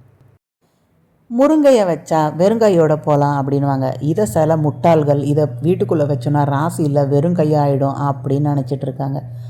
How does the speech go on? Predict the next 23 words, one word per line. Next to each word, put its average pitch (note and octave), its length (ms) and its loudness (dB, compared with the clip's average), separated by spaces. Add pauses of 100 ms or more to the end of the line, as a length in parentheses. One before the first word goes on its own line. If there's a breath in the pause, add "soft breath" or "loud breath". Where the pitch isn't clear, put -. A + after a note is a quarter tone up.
அப்படி C#3+ 340 -4
கிடையாது. C#3 520 0 (420 loud breath)
வயசான A3 500 -2
பிறகு C#3+ 240 -2
கூட C#3+ 380 -2
வெறுங்கையோட, D3 760 2
இந்த C#3+ 400 -2
நமக்கு D#3 580 -2
கொம்பு F3+ 540 2
ஊனிட்டு E3 240 0
நடக்கிறோம் C#3+ 440 0
பாருங்க, C3 320 -2 (320 loud breath)
அது D3+ 240 -4
இல்லாம E3+ 320 0
வெறும் E3+ 420 2
கையோட D3 420 0
நம்ம D3 200 -2
நல்லா C3+ 240 0
கையை C#3 320 0
வீசிக்கிட்டு D#3+ 640 -6
நல்லா D3 220 -2
ஸ்ட்ரென்த்தா D3+ 560 -4
நடக்கலாம். C3+ 580 -6